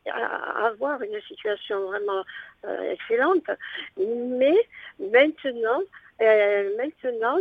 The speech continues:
qu'il est à, euh, un âge, euh,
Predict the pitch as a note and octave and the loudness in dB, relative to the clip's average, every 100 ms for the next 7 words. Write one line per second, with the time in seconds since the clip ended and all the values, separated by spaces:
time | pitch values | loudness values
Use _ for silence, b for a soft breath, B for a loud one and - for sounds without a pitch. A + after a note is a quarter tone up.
0 | F#4+ B3 A3+ A3+ - G#3 F#3+ F#3 F#3+ G3 | -2 -6 -2 -2 0 -2 0 0 -4 -6
1 | - - - - F#3+ G3+ - - - - | -8 -6 -8 -8 -6 -6 -6 -8 -10 -8
2 | F3+ E3+ G#3 A3+ G3 F#3 - B B _ | -6 2 4 4 0 -6 -6 B B _
3 | - F#2+ F#2+ F2 - F#3 | -12 -8 -6 -8 -8 -10